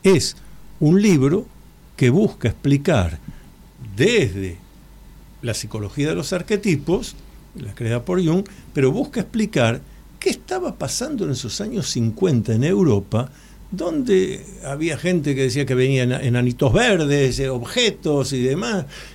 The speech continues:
Y, eh, bueno, el libro no busca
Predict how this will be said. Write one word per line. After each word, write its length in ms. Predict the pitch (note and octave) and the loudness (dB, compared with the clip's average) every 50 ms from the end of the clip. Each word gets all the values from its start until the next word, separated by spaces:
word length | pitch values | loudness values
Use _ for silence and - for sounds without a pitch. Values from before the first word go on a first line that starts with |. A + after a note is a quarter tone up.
| - | -10
Y, 80 | - D#3 | -8 -8
eh, 360 | D3+ D3+ C#3+ - - - - - - - | -6 -6 -6 -8 -10 -12 -14 -16 -10 -2
bueno, 280 | C#3 C#3+ C3+ A2+ G#2 - - - - - - - - - - - - - - - - - | 0 0 0 0 -2 -6 -12 -18 -20 -20 -20 -20 -20 -20 -20 -20 -20 -20 -20 -20 -12 -2
el 180 | - C3+ C3+ C3 | 2 2 4 6
libro 380 | B2+ C#3+ D#3 F3 G3 F#3 - - - - - - - - - - - - - | 4 4 4 4 2 2 0 -8 -16 -20 -20 -20 -20 -20 -20 -20 -20 -12 -2
no 360 | - A#2+ A#2+ B2 B2+ C3+ B2+ | 2 2 4 6 6 6 6
busca 680 | C3+ D3+ D3 C#3 C#3+ - - - A2 G2+ G2 F#2+ F#2+ | 6 6 4 4 2 -6 -4 0 0 2 2 0 -2